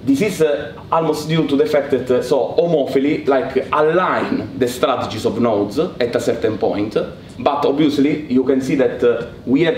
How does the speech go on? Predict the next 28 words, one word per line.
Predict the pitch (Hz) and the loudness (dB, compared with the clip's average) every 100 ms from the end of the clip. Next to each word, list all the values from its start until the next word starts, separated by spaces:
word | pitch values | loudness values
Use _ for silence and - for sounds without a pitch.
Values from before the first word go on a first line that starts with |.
| 117 | 0
this | 123 117 | 2 2
evolution | 123 160 151 127 - 131 | 2 4 2 2 0 0
after | - 131 123 - 117 | 2 0 -2 -2 -2
seventy | 110 - - 143 127 117 113 120 | -2 -6 -2 0 2 0 0 0
rounds. | 120 127 107 104 - - - - - - - - | 2 0 0 -4 -6 -12 -18 -20 -20 -20 -20 -20
So | - 147 135 127 123 120 117 127 | -2 0 2 4 2 2 -2 -2
the | 151 | 0
idea | 196 | 2
is | 175 127 | 0 2
that, | 143 123 123 | 0 0 0
uh, | |
uh, | 120 - 117 113 110 | 0 0 -2 -2 0
obviously, | 135 127 151 131 113 110 - - | 0 2 0 2 0 -2 -4 -4
in | 131 | 0
a | 127 | 0
certain | 139 131 131 | 0 0 0
sense, | 151 127 117 | 2 0 2
homophily | 127 143 123 101 101 - - - - - - - - | 2 2 0 -2 -4 -8 -20 -20 -20 -20 -20 -10 -4
is | 131 | 0
able | 151 147 120 - | 2 2 0 0
to | 135 135 | 2 2
act | 127 - 147 | 0 -4 0
as | 127 120 117 | 0 0 0
a | 123 | 0
catalyst | 160 131 107 101 - - | 0 0 0 -2 -6 -2
to-, | 123 113 | 0 2
toward | 123 - - | 2 0 0
cooperation, | 113 113 98 - 143 175 | 0 0 0 0 -2 -2